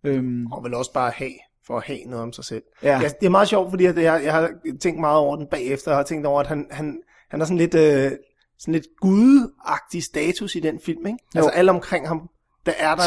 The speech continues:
Speaker 2: jo
Speaker 1: Tilbeder ham bare.
Speaker 2: tilbeder ham fuldstændig. Og man kan sige, han er også lidt gudagtig til det, han laver. Altså, han er jo fantastisk danser,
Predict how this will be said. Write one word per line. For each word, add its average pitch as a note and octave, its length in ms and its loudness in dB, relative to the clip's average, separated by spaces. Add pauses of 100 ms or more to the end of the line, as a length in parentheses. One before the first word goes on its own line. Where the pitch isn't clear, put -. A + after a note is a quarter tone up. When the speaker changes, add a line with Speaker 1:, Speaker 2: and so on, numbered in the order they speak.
Speaker 2:
jo F#3+ 60 12
Speaker 1:
Tilbeder D#3+ 360 6
ham B2+ 220 -2
bare. A2 100 0
Speaker 2:
tilbeder C#3+ 400 0
ham A#2+ 160 -8
fuldstændig. C#3 480 -10 (240)
Og D#3+ 120 0
man E3+ 120 2
kan F3+ 100 -2
sige, F3+ 240 0
han D#3+ 160 -2
er G#3 120 2
også F3+ 280 4
lidt F#3+ 120 0 (400)
gudagtig E3+ 720 2
til D#3+ 140 -4
det, D3 100 -2
han D3 140 -4
laver. B2+ 300 -2 (340)
Altså, C#3+ 180 -6
han C#3+ 260 -4
er C#3+ 80 0
jo C3+ 260 0 (420)
fantastisk G3+ 680 -4 (120)
danser, E3+ 340 0